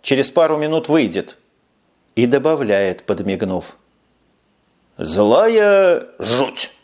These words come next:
«А с чего это?» спрашивает Гучкин. «А, она решила, что опять этот командир арт-дивизиона за своего наводчика ругаться приехал».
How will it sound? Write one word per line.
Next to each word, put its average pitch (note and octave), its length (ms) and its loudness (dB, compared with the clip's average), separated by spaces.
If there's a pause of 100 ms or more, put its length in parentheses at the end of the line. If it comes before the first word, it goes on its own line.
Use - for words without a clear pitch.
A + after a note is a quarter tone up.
(1160)
«А C3 220 4
с C#3+ 40 -8
чего A3 440 0
это?» F#2+ 420 -4 (720)
спрашивает A2+ 680 -4
Гучкин. G2+ 500 -6 (840)
«А, C3 1000 0 (120)
она D3+ 380 0
решила, F3+ 680 0
что - 220 -2
опять G3 360 -2
этот B2+ 280 -4
командир C3+ 600 -2
арт-дивизиона B2+ 1000 -2
за A2+ 200 -6
своего C3+ 360 0
наводчика D3 560 -2
ругаться A#2+ 440 -2
приехал». G#2 560 -8